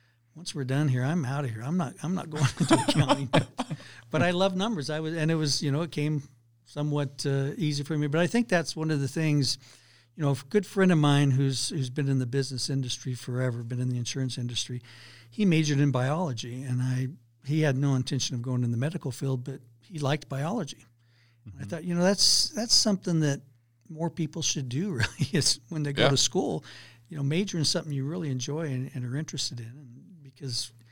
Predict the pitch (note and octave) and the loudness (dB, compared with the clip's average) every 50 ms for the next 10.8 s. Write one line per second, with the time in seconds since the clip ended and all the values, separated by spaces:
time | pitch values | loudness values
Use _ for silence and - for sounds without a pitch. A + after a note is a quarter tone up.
0 | _ _ _ _ _ _ _ - C#3 C3+ C#3+ E3+ E3+ - D#3+ C#3+ D3+ C#3 C#3+ D3 | _ _ _ _ _ _ _ -18 -14 -8 -4 -4 -2 -2 0 0 2 4 4 4
1 | D#3 D#3+ - - - - C3+ B2 B2 C3 C3+ C3 C3 C#3 C3 - - - - _ | 4 4 2 2 0 0 -2 -2 0 2 2 2 2 2 2 0 0 -2 -6 _
2 | _ _ _ _ _ _ _ _ _ _ _ - - C#3 B2 - B2+ B2+ C3+ C3+ | _ _ _ _ _ _ _ _ _ _ _ -8 -6 -6 -6 -4 -4 -4 -4 -2
3 | - - B2 B2 B2 B2 B2 B2+ C3 B2 - - A#2+ A#2+ B2 B2+ B2+ B2+ A#2+ A#2 | -2 -2 -2 -2 -2 -2 -2 -2 -2 -4 -4 -4 -4 -4 -2 -2 -2 -2 -2 -2
4 | A2+ - - - C#3+ C3 - - D3 C3 B2 B2 A2+ B2 C#3 D3+ C#3 - - - | -2 -2 -2 -2 -2 -4 -4 -4 -4 -4 -4 -4 -2 -2 -2 -2 -2 -4 -6 -8
5 | A#2+ A#2+ B2 C3+ C#3+ D3+ D3 - - - - - - C3+ B2+ B2+ C3 C3+ C3 B2+ | -10 -10 -8 -8 -8 -8 -6 -4 -4 -4 -4 -4 -6 -4 -4 -4 -6 -8 -10 -10
6 | B2 A#2+ B2 C3+ B2+ B2 B2 A#2+ A#2+ A#2+ C3 E3 E3+ B2+ A#2 C3 C3+ D#3 E3 B2 | -10 -8 -6 -6 -6 -4 -4 -4 -4 -6 -8 -12 -16 -18 -16 -12 -10 -10 -10 -10
7 | A2+ A#2 A2+ A#2 B2+ - - A2+ A2+ A#2 B2 _ _ _ _ - G#2+ A2 A#2 C3+ | -10 -12 -14 -16 -20 -20 -18 -18 -16 -18 -18 _ _ _ _ -2 2 2 4 2
8 | A#2+ A2+ - - C#3+ C3+ C3 B2+ B2 B2 B2+ B2 - - - - E3+ B2 B2+ A#2+ | 2 0 -2 0 2 2 2 0 -2 -4 -4 0 0 0 0 0 -2 -6 -6 -8
9 | G#2 - _ - C#3+ - - C#3 B2+ B2 B2+ B2+ B2 B2 C3+ B2 A#2 - - _ | -12 -16 _ -12 -6 -4 -4 -2 -4 -4 -4 -6 -6 -6 -6 -8 -10 -14 -18 _
10 | _ _ _ _ - - - - - - - - - - - - | _ _ _ _ -16 -14 -12 -12 -12 -12 -14 -14 -16 -18 -20 -20